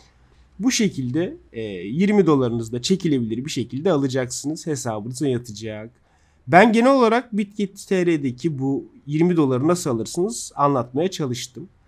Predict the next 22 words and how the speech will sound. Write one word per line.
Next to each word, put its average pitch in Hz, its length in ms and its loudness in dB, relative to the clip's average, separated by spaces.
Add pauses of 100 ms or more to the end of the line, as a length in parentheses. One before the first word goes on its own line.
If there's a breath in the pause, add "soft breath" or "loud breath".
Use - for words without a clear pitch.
(300)
Burada 190 280 4
bakın 185 320 4
nasıl 175 320 2
hesaba 165 600 -2
para 151 220 0
atarsınız 120 600 -4
Bitget 120 360 -6
T 117 200 -2
R'ye. 110 420 -4 (160)
Bankaya, 135 500 0 (120)
bankayla 139 540 0
nasıl 147 220 -4
T 123 200 0
L 110 120 -4
atarsınız 175 580 -6
bunu 180 140 2
da 151 80 2
göstermişler. 107 840 -6
Bu 202 80 -6
çok 247 280 -2
basit 185 260 2
ama, 240 320 -2